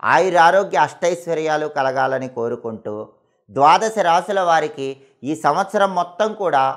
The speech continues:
అద్భుతమైనటువంటి శుభ ఫలితాలు కలగాలని కోరుకుంటూ, ముక్కోటి దేవతల ఆశీస్సులు లభించాలని,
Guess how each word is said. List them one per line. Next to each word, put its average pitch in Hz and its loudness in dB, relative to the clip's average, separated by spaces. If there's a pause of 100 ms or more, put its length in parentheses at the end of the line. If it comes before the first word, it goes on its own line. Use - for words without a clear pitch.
(180)
అద్భుతమైనటువంటి 190 -4
శుభ 151 -4 (100)
ఫలితాలు 165 -2 (100)
కలగాలని 135 -2 (100)
కోరుకుంటూ, 120 -8 (400)
ముక్కోటి 214 4 (100)
దేవతల 202 4 (140)
ఆశీస్సులు 175 -2
లభించాలని, 123 -6